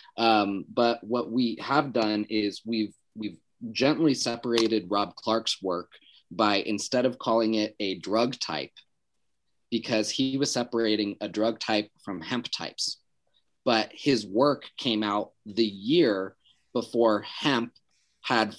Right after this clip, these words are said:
federal legislation that opened up hemp farming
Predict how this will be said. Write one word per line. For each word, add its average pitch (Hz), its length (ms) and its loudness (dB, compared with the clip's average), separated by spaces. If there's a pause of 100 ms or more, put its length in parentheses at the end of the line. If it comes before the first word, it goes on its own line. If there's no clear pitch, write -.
(100)
federal 123 400 6
legislation 104 960 0 (280)
that 110 180 0
opened 117 360 0
up 104 180 -2
hemp - 340 -4
farming 95 640 -4